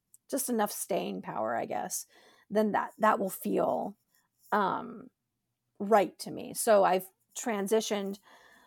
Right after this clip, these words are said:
f-, away from some of the day job stuff that I've done, um, to put more of the energy into the structure of the theater company. Um, in terms of the artistry, um, it's just more,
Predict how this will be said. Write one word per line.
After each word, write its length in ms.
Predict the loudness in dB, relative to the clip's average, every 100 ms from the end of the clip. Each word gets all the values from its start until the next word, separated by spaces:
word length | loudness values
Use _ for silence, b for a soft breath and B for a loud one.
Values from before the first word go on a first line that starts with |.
| b -20
f-, 140 | -6 2
away 500 | 4 6 4 4 2
from 220 | 0 -2
some 220 | 0 0
of 80 | 2
the 60 | 2
day 240 | 4 4
job 300 | 4 4 2
stuff 260 | 0 -6 -4
that 140 | -4
I've 200 | -2 -4
done, 480 | -4 -4 -4 -8 -10 _ _ _ 0
um, 400 | 4 4 2 -4 -8
to 100 | -4
put 260 | 2 2
more 300 | 4 2 2
of 120 | 0 -2
the 80 |
energy 520 | -6 -4 -4 -4 -4 -4
into 280 | -6 -4
the 400 | -2 0 0 -2
structure 720 | -4 -6 0 0 0 -6 -6 -4
of 200 | -6 -8
the 100 | -8
theater 340 | -8 -8 -10
company. 520 | -12 -12 -12 -12 -14 b b b b b 0
Um, 220 | 0 0
in 120 | -4
terms 300 | -2 -2 0 -2
of 120 | -2
the 140 | 0
artistry, 800 | 2 2 0 -2 -6 -4 -4 -6 _ _ _ _ _ _ 2
um, 480 | 4 4 0 -8 _ -2
it's 240 | 0 0
just 400 | 4 4 2 -2
more, 720 | -2 0 0 0 0 -2